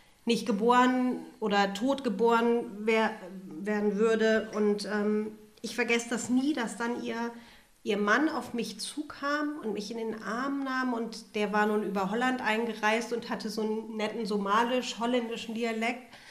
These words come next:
Und der hat seine beiden Daumen genommen und mir auf die Augen gelegt und immer gesagt, „Niet weine, Dani, niet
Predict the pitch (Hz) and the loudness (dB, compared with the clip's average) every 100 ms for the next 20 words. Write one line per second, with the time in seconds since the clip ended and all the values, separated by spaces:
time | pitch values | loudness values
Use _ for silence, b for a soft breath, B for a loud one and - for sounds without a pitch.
0 | B B B B B 220 208 214 214 233 | B B B B B -4 0 0 2 0
1 | 233 220 226 233 233 226 214 285 302 302 | 2 2 2 2 0 0 2 4 4 2
2 | 285 262 254 262 196 220 226 208 196 - | 0 -2 -2 -2 -4 -4 -4 -4 -6 -8
3 | 226 190 262 311 294 269 247 254 254 247 | -10 -4 -2 0 0 -2 -4 -2 -2 -4
4 | - 214 190 220 214 208 208 196 220 233 | -8 -8 -4 -4 -4 -4 -4 -6 -4 -2
5 | 226 - 185 180 185 180 175 156 156 160 | -2 -6 -4 -4 -2 -2 -4 -4 -8 -12
6 | - 160 175 190 196 190 190 | -10 -10 -6 -2 0 0 -2